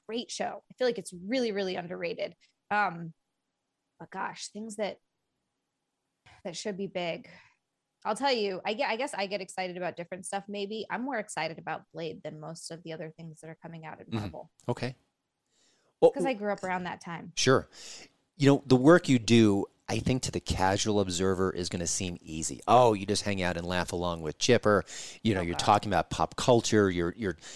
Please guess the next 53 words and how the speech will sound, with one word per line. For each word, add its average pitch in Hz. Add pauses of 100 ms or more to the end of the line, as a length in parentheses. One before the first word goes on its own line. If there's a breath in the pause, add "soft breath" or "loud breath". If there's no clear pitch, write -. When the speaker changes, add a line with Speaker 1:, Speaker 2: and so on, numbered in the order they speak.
(140 loud breath)
Speaker 2:
answering 113
questions 98
for 82
podcasts 95
and 92
different 87
radio 90
shows. 82 (320 loud breath)
And 113
it's -
never 127
as 110
easy 101
as 90
it -
looks. 95
I, 98 (120)
I, - (280 loud breath)
when 123
I 135
go 123
into, 113
like, 95
a 98
local 95
radio 92
station 87
and 85
I 82
watch 92
the 92
anchors 87
do 80
their 76
thing, 80
I'm 82
thinking, 85 (460 loud breath)
"Oh 110
my 104
gosh, 82 (100)
I -
could -
never 85
do 82
that. 80
That's -
the -
<laughs> -
hardest -
job 135
in 120
the 110
world." 110